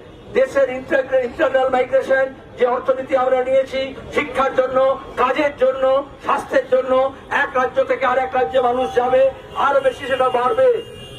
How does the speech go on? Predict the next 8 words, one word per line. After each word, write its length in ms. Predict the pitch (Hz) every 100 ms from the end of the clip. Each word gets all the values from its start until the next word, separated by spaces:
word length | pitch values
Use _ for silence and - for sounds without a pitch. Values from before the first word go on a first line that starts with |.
| - - - - - - - -
তাহলে 220 | - 415 440
কেন্দ্র 420 | 466 466 - 480
সরকার, 400 | 254 466 240 240
সংবিধান 380 | - 247 262 262 254
প্রণেতা 300 | 247 254 254
তখন 300 | 247 240 285
বলে 200 | 254 269
দিয়েছেন 480 | 254 254 247 247 208